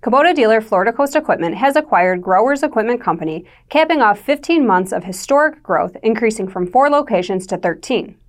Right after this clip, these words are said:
Ohio Shortline dealer Fennig Equipment announced it's moving its Coldwater, Ohio store two and a half miles north and one mile west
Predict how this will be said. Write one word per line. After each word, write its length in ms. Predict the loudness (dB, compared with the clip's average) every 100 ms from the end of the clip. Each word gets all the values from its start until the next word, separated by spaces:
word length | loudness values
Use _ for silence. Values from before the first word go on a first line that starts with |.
| _ _ _ _ -20 _
Ohio 320 | -2 2 2 2
Shortline 460 | 2 2 2 0
dealer 240 | 2 0 0
Fennig 320 | 0 0 0
Equipment 360 | -2 -2 -2
announced 420 | -2 -2 -4 -8 -6
it's 200 | -6 0
moving 300 | 0 2 -2
its 140 | -4
Coldwater, 560 | -6 -4 0 2 2 2
Ohio 380 | 0 0 0 -2
store 340 | -4 -4 -4 -8 _ _
two 160 | -4 0
and 80 | 2
a 100 | 2
half 160 | 0 2
miles 340 | 0 0 -2
north 220 | -4 -4
and 180 | -2 -2
one 200 | 2 2
mile 280 | 2 2 2
west 260 | 2 0